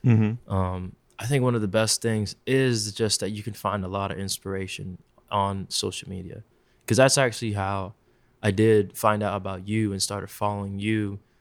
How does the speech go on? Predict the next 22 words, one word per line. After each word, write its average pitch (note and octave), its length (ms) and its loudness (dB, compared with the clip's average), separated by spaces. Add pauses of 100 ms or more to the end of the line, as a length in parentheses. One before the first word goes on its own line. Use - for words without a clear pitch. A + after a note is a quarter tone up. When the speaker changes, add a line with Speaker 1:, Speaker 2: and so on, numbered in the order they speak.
(280)
Speaker 2:
years A2 400 8
back, G#2 520 0
you G2 60 -6
know, F#2+ 180 -6
when F#2+ 200 -6
we G2 180 -4
were G2 260 -6 (1120)
both G2 340 4
just - 280 -2
really, G2 280 -4
I F#2+ 60 -10
think, F#2+ 240 -6
starting F#2+ 440 -4
our F#2+ 60 -10
shit, G2 340 -2
but G2 100 -6
you A#2 140 4
were A#2+ 60 4
already A2 320 0
into A2 260 -4
the G2 100 -6
game, G2 440 -10